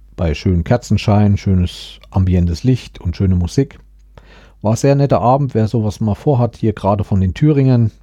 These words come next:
Ich mein, man wird wenig finden,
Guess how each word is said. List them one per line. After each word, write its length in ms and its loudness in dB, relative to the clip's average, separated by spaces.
Ich 100 -16
mein, 320 0
man 140 -2
wird 260 -2
wenig 380 2
finden, 500 0